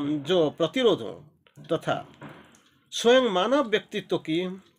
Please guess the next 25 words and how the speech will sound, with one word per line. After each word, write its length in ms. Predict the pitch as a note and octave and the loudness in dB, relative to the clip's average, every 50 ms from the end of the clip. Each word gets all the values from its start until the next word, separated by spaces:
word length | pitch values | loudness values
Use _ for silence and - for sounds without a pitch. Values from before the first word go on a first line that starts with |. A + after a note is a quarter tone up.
| _ - | _ -4
रूपांतर 720 | D3+ C#3 C#3+ C#3+ - F#3+ F#3 F#3 F3 F3 E3+ D#3+ D3+ C#3 | -2 -2 -2 -4 -4 -6 -4 -4 -6 -4 -4 -4 -4 -4
के 260 | C#3 - C#3 C3 B2+ | -4 -6 -6 -6 -6
प्रतिरोध 760 | B2 - - E3 D#3 - - A3 G#3+ A3 G#3+ G#3+ G3 - - | -8 -10 -8 -8 -8 -6 -6 -4 -2 0 0 0 -2 -6 -8
का 180 | - F3+ E3 D#3 | -6 -4 -4 -4
सामना 680 | - - - - D#3+ E3 E3+ E3 D#3+ D3 C3+ B2 A#2+ | -4 -8 -10 -6 -4 -2 0 0 0 -2 -2 -4 -6
शांत 760 | - - - - - - E3 F3 F3+ F3+ E3+ D#3+ - - _ _ - - _ _ _ _ _ _ _ _ - _ - _ _ _ - - - | -8 -12 -16 -16 -10 -6 -2 -2 0 0 0 -2 -4 -6 _ _ -20 -20 _ _ _ _ _ _ _ _ -20 _ -20 _ _ _ -20 -18 -14
समचित्तता 760 | - - D#3+ F3 G3+ A3 - - C#4 C4+ - D#4+ D4+ - - | -8 -4 -2 0 0 -2 -2 -4 -8 -6 -4 -6 -4 -4 -4
के 140 | - - F3 | -6 -6 -10
साथ 240 | - - D#3 C#3 B2 | -10 -8 -8 -10 -10
करो। 320 | - - - - - - - - - _ _ _ _ _ D3+ | -10 -14 -16 -16 -16 -16 -20 -20 -20 _ _ _ _ _ -14
अगर 240 | C3 B2+ E3 D#3+ | -12 -10 -8 -6
आता 300 | C#3+ A#2+ - - - A#2+ | -6 -6 -8 -10 -14 -16
है, 120 | A2 - _ _ _ _ - - - _ _ _ _ _ _ - - | -18 -18 _ _ _ _ -20 -20 -20 _ _ _ _ _ _ -10 -6
face 220 | A#3+ A#3 - - - | -6 -6 -6 -10 -18
it, 200 | - _ - - - - - _ _ _ _ - - - - _ _ _ - A3+ | -20 _ -18 -16 -16 -16 -18 _ _ _ _ -20 -20 -20 -20 _ _ _ -6 -4
face 260 | A#3+ A#3+ - - - - | -4 -4 -4 -10 -12 -8
calmly, 500 | F#3+ A3+ B3+ C4+ B3+ F3+ B2+ G#2+ G2+ - | -6 -4 -4 -4 -4 -6 -8 -10 -10 -8
with 200 | - F3+ F#3 - - G#3 | -6 -6 -6 -6 -6 -6
confidence। 680 | G#3+ A3 G3 - - C4+ A#3+ E3+ C#3+ B2 - - - - - - - - _ _ _ _ _ - - - - | -6 -6 -8 -10 -8 -8 -6 -6 -6 -8 -8 -14 -18 -20 -20 -20 -20 -20 _ _ _ _ _ -20 -20 -16 -14
आता 220 | B2+ C#3+ - - A3 | -14 -14 -12 -14 -14
है 120 | A3 A#3 | -14 -14
तो 160 | A3+ - F3+ | -14 -14 -14
जरूर 320 | C3+ C#3 C3+ D3+ F#3+ G3 - | -12 -10 -10 -10 -10 -10 -10
करना 300 | C3+ B2 B2 - G#2+ - | -14 -14 -14 -14 -16 -16
पड़ेगा। 500 | - - - - - - - - _ | -18 -20 -20 -20 -20 -20 -20 -20 _